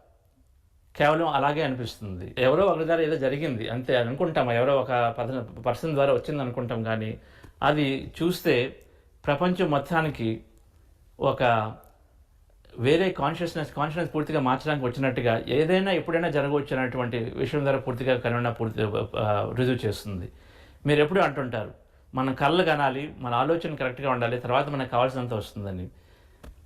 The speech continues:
So ఒక కరోనా ద్వారా ప్రపంచం మొత్తం పూర్తిగా మారిపోయింది. ఏదైనా జరగవచ్చు ఇప్పుడని చెప్పేసి. ఈ డాసన్ చర్చ్ గారు కూడా అలాగే ఏదైనా జరగవచ్చు, "నాకు కీస్ దొరకవు" అని చెప్పేసి ఆయన ఆ క్షణంలోనే వదిలేస్తే వదిలేసినట్టు,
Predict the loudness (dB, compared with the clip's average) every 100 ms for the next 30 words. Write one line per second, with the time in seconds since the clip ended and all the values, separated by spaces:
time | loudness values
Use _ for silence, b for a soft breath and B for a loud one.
0 | -20 -20 0 4 6 4 -2 -14 -20 _
1 | _ _ _ _ _ _ -2 -2 2 4
2 | 6 4 0 0 2 2 0 -2 -8 -8
3 | -6 -4 -4 0 0 2 2 2 -2 0
4 | 0 0 -2 -4 -6 -6 -10 -12 -2 2
5 | 4 4 2 0 0 0 -4 -4 -6 -4
6 | -4 -6 -10 -10 -10 -12 -14 b b b
7 | -4 0 4 2 2 -4 -4 -4 0 0
8 | 2 2 2 2 0 -2 -8 -20 -6 -2
9 | 2 2 2 0 0 -2 -2 -6 -4 -4
10 | -2 2 2 2 0 -2 -2 -2 -2 0
11 | 2 4 2 -2 -4 -4 -6 -4 0 2
12 | 2 2 2 0 0 -4 -4 -2 -2 -2
13 | -4 -10 -8